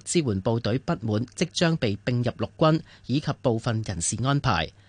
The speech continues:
聯合國秘書長古特雷斯透過發言人發表聲明，譴責衝突雙方，呼籲立即停止敵對行為。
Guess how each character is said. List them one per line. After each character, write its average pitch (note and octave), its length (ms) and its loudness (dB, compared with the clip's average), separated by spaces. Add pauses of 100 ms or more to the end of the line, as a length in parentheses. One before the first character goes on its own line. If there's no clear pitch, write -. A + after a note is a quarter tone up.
(140)
聯 B2+ 120 2
合 C#3+ 140 4
國 D#3 200 2
秘 E3+ 100 0
書 G3+ 140 0
長 D#3 260 0
古 - 180 -4
特 A2+ 180 0
雷 F#2+ 160 -2
斯 D#3 220 0
透 C3+ 200 0
過 A#2 160 -2
發 A#2 280 -4
言 G2 140 -2
人 F2 180 0
發 A#2+ 140 -2
表 G2+ 140 -2
聲 D#3 260 2
明， F2+ 260 0 (240)
譴 E3 180 4
責 D3+ 220 0
衝 F#3 180 0
突 - 140 -2
雙 D#3+ 240 0
方， D#3+ 260 2 (260)
呼 F3+ 160 0
籲 B2+ 140 -2
立 G#2 220 0
即 - 180 -6
停 F2 220 -6
止 A#2 180 -4
敵 - 220 -6
對 A2 160 0
行 G2 200 -6
為。 F2 280 2